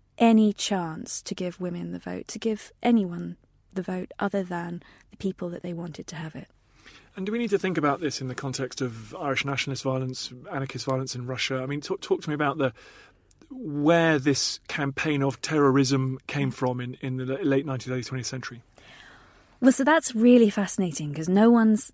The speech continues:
Speaker 1: this research is so new. I am the only living historian doing it.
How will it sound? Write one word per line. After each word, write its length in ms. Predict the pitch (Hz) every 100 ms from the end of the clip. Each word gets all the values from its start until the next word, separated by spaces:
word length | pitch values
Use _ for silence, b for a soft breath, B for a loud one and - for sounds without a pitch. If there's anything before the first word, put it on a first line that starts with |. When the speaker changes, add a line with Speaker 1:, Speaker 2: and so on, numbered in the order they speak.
| -
Speaker 1:
this 300 | 202 269 -
research 440 | 240 226 202 - -
is 120 | 180
so 260 | - 214
new. 640 | 214 214 208 180 143 - - -
I 140 | 190
am 200 | 202 208
the 180 | 208 214
only 400 | 208 214 214 202
living 340 | 196 180 180
historian 640 | 170 180 - 175 170 175 175
doing 320 | 170 170 -
it. 320 | - - -